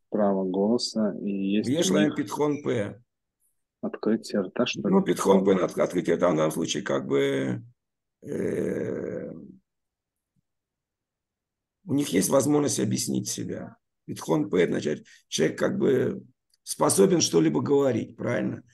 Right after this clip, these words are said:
Speaker 2: что до этого они были вот в этой, с этой ситуации, они не
Speaker 1: Мгм.
Speaker 2: могли вообще говорить, что они готовы были умереть от стыда, от страха, всего угодно. А сейчас у них есть Питхон П. Они открыли, они начинают с ним разговаривать. Окей. И что это?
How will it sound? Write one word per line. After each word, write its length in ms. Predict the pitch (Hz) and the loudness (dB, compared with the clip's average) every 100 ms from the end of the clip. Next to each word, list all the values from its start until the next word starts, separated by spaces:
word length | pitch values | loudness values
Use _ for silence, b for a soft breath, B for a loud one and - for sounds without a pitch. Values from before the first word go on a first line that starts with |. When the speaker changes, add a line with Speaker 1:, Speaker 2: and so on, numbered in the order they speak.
| _ - | _ -16
Speaker 2:
что 140 | - | -2
до 120 | 123 | 2
этого 360 | 156 185 175 120 | 4 2 2 2
они 160 | 120 143 | 0 -2
были 240 | 139 127 | -2 -2
вот 180 | 123 117 | -4 -4
в 40 | 123 | -6
этой, 220 | - - | -6 -8
с 80 | - | -8
этой 160 | - | -10
ситуации, 760 | - - - 71 95 - - - b - | -10 -10 -6 -2 -2 -2 -6 -8 b -6
они 140 | 117 | 0
не 40 | 139 | 0
Speaker 1:
Мгм. 40 | 147 | 0
Speaker 2:
могли 180 | 151 | 0
вообще 220 | - - 92 | -4 -4 -6
говорить, 520 | 117 120 113 98 - _ _ | -2 -2 -2 -6 -14 _ _
что 100 | - 104 | -10 -6
они 80 | |
готовы 280 | 117 117 131 | -4 -2 -2
были 180 | 127 113 | 0 0
умереть 460 | 110 117 117 117 - | 0 0 2 0 0
от 160 | 98 - | -8 -10
стыда, 540 | - - - - - | -10 -8 -2 0 0
от 80 | - | -2
страха, 460 | - - 65 - 123 | -6 -2 -2 -2 -10
всего 260 | - 127 - | -6 -2 -2
угодно. 460 | - - - - b b - | -2 -6 -8 -16 b b -12
А 100 | - | -2
сейчас 220 | 156 190 | -2 0
у 40 | |
них 180 | 147 71 | -2 -2
есть 200 | 76 - | -4 -6
Питхон 440 | - - 64 65 60 | -10 -8 -6 -6 -6
П. 260 | 60 - _ _ - | -10 -12 _ _ -12
Они 300 | - - - | -6 -4 -4
открыли, 460 | - - - 80 | -6 -6 -4 -2
они 120 | - | -4
начинают 340 | 107 - 62 60 | -4 -6 -6 -8
с 80 | 60 | -10
ним 120 | 58 | -10
разговаривать. 580 | 57 - 65 - - - - | -10 -10 -10 -12 -16 -20 -16
Окей. 440 | - 113 - - _ _ _ _ _ _ _ - | -16 -12 -16 -16 _ _ _ _ _ _ _ -10
И 360 | - - - - - - | -6 -6 -6 -12 -20 -18
что 200 | - - | -16 -6
это? 160 | - | -6